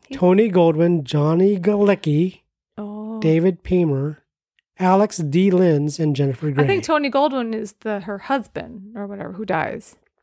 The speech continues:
Speaker 1: He dies at the beginning of the movie. He's not in it much.
Speaker 2: Mm, okay.
Speaker 1: Our voice of Tarzan.
Speaker 2: Mm, okay.
Speaker 1: Uh, yeah, this, <sighs> honestly, it's probably been since two thousand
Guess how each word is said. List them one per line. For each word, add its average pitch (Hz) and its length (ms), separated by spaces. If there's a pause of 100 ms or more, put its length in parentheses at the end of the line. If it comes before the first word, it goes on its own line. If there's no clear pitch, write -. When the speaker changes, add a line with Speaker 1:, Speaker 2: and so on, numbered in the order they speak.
(360)
Speaker 1:
He - 100
dies 440 200
at 427 60
the 320 60
beginning 269 300
of 214 40
the 226 60
movie. 202 120
He's 190 120
not 240 160
in 214 160
it 196 220
much. 208 400
Speaker 2:
Mm, 143 300
okay. 165 260 (360)
Speaker 1:
Our 208 160
voice 214 280
of 202 120
Tarzan. 220 520 (180)
Speaker 2:
Mm, 139 240
okay. 170 320 (840)
Speaker 1:
Uh, 269 60
yeah, 285 260
this, - 480 (200)
<sighs> - 840
honestly, 277 520
it's 262 160
probably 262 480
been 240 360
since 233 300
two 247 180
thousand 233 680